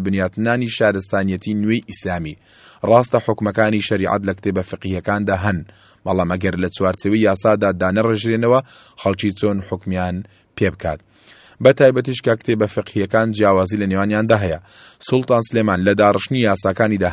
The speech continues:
هەندێک جار وتەی ئەو تۆی وەرگرتووە کە ناسرا و بڵاو نەبووە، بەڵام پێی وا بووە نزیکترینن بۆی بەرژەوەندی خەڵکەکەی ژێردەستی بەدی بهێنن و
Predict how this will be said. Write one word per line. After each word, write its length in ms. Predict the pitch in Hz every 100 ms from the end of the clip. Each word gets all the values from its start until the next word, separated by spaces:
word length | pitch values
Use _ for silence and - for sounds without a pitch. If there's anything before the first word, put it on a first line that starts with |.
| 90
هەندێک 340 | 120 113 107 104
جار 140 | 107
وتەی 300 | 101 110 113
ئەو 120 | - 113
تۆی 160 | 113 104
وەرگرتووە 400 | 110 101 107 110 -
کە 60 | 101
ناسرا 360 | 95 95 104 107
و 100 | 107
بڵاو 280 | 104 101 101
نەبووە، 240 | 104 85 80 _ - _
بەڵام 240 | 98 95 87
پێی 120 | 90 90
وا 100 | 95
بووە 140 | 98 98
نزیکترینن 720 | 95 92 - 95 107 117 92 - _ _ 92
بۆی 220 | 92 92
بەرژەوەندی 580 | 90 85 92 92 98 117
خەڵکەکەی 460 | 101 95 95 104 92
ژێردەستی 540 | 95 90 113 117 113 95
بەدی 240 | 92 95
بهێنن 300 | 92 90 85
و 140 | 82